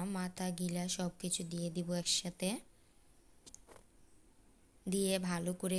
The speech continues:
কষায় নিব এগুলা। এখন আমি ডেকে দিব, তাহলে দ্রুত সিদ্ধ হয়ে যাবে।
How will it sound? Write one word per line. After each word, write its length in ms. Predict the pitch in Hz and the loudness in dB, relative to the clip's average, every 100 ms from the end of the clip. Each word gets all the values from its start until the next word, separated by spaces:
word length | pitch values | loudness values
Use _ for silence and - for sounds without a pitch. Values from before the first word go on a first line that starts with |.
| 185 | 2
কষায় 380 | 185 180 185 180 | 4 4 6 4
নিব 220 | 180 175 185 | 4 2 0
এগুলা। 380 | 175 175 175 220 - - - - - - - - - - - - - - - - - - - - - - - - - - - - - - - - | 2 2 2 2 -2 -16 -20 -20 -20 -20 -20 -20 -20 -20 -20 -20 -20 -20 -20 -20 -20 -20 -20 -20 -20 -20 -20 -20 -20 -20 -20 -20 -20 -20 -12 -4
এখন 220 | 190 196 | 0 2
আমি 180 | 196 185 | 2 2
ডেকে 280 | 175 185 185 | 2 0 0
দিব, 200 | 165 180 180 180 254 - - - - - - - | 0 2 2 2 0 -8 -20 -20 -20 -20 -20 -6
তাহলে 280 | 208 196 190 | -2 2 2
দ্রুত 300 | 180 185 185 185 | 4 4 2 2
সিদ্ধ 320 | 175 185 165 | 2 2 2
হয়ে 240 | 180 180 175 | 2 2 2
যাবে। 300 | 170 175 | 2 2